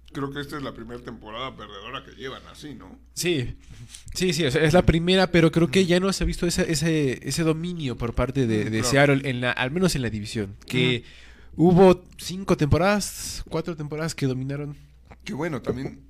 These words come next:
Speaker 1: ¿sabes? También está eso. Quién sabe qué tan bueno puede ser su sistema sin Wilson bajo el centro. O sea, porque creo que Wilson le sacaba mucho las papas también por el tema
Speaker 2: Sí,
Speaker 1: de que,
Speaker 2: le, le, le
Speaker 1: de que ese
Speaker 2: quitaba
Speaker 1: cabrón
Speaker 2: mucho.
Speaker 1: se escapaba, porque nunca
Speaker 2: Exactamente.
Speaker 1: tuvo línea el güey. <laughs>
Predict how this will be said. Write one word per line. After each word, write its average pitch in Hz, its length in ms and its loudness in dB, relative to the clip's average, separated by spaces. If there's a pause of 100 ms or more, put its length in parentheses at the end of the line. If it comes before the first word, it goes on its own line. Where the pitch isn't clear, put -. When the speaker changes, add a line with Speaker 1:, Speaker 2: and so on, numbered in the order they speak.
Speaker 1:
¿sabes? 160 280 -10
También 147 320 -8
está 139 260 -6
eso. 107 200 -12 (480)
Quién 131 160 -8
sabe 135 200 -8
qué 139 120 -10
tan 131 440 -8 (640)
bueno 135 300 -2
puede 131 180 -2
ser 127 120 -6
su 123 140 -10
sistema 131 480 -10 (260)
sin 113 320 -10
Wilson 110 520 -10
bajo 107 200 -12
el 104 80 -14
centro. 107 220 -16
O - 20 -18
sea, 110 100 -14
porque 104 260 -16
creo 123 140 -12
que 135 80 -6
Wilson 127 320 -8
le 107 80 -12
sacaba 113 280 -12
mucho 117 260 -12
las 113 160 -14
papas 113 280 -14
también 107 280 -16
por 107 160 -14
el - 100 -18
tema 110 160 -12
Speaker 2:
Sí, 160 120 0
Speaker 1:
de 202 80 4
que, 139 120 4
Speaker 2:
le, 117 240 0
le, 113 80 -6
le 139 80 -2 (120)
Speaker 1:
de 120 100 -2
que 123 40 -4 (100)
ese - 80 -
Speaker 2:
quitaba 190 180 4
Speaker 1:
cabrón 190 220 2
Speaker 2:
mucho. 139 120 -2
Speaker 1:
se 135 60 -2
escapaba, 127 640 -6
porque 117 140 -8 (100)
nunca 139 120 -4
Speaker 2:
Exactamente. 120 320 -2
Speaker 1:
tuvo 123 120 -4
línea 123 320 -6
el 101 80 -12
güey. 110 200 -12
<laughs> - 60 -16